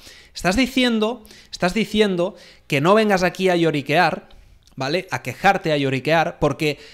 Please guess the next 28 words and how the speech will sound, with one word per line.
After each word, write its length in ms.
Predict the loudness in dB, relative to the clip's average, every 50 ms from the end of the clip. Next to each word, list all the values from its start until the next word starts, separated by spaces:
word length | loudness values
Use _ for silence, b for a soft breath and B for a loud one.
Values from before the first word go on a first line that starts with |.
| B B
eh, 240 | -6 -4 -4 -4 -2 -2
esto 200 | -2 0 2 2
es 60 | 2
un 140 | 2 0 0
canal 280 | 0 0 0 0 0 2
para 220 | 0 0 2 2
hombres, 440 | 2 2 0 0 -2 -2 -4 -6 -4
ojo, 380 | -4 -4 -2 -2 -4 -6 -6 -6
que 140 | -8 -8 -8
a 180 | -6 -6 -4
mí 120 | -4 -4 -2
cuando 260 | -2 -2 -2 -2 -2
ya 160 | -2 -2 -2
sacan 280 | -2 -4 -6 -6 -6 -8
esto, 340 | -8 -8 -8 -8 -8 -6
"esto 460 | -8 -8 -10 -4 -2 0 0 2 0 0
es 120 | -2 -4
para 280 | -4 -4 -2 0 2 4
hombres", 480 | 4 2 2 0 -2 -2 -2 -4 -4
no 120 | -8 -10 -8
sé 180 | -8 -10 -8
qué, 220 | -4 -4 -4 -4 -6 B B B B B B
eh, 220 | -8 -6 -4 -4
no 100 | -4 -4
sé 200 | -4 -4 -6 -8
cuántos 480 | -4 -4 -2 -2 -2 -2 -2 -4 -4 -2
ya, 260 | 0 -2 -2 -2 -4 -10 -14
utilizando, 800 | -12 -8 -4 -4 -4 -2 0 0 0 0 0 2 0 0 0